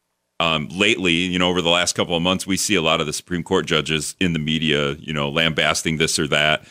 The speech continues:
getting, and I, and tha-, and that's a court I would say that's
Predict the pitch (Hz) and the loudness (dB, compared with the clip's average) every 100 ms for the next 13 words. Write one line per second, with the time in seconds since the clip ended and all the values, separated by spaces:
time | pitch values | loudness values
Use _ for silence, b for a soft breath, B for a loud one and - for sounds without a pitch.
0 | B - 117 104 101 87 B B 113 104 | B -2 2 2 2 -2 B B 0 0
1 | 113 110 117 110 107 113 110 120 - 113 | 0 0 0 2 0 0 0 0 -2 0
2 | 131 117 104 101 - 107 92 87 - | 2 4 4 0 0 0 2 0 -4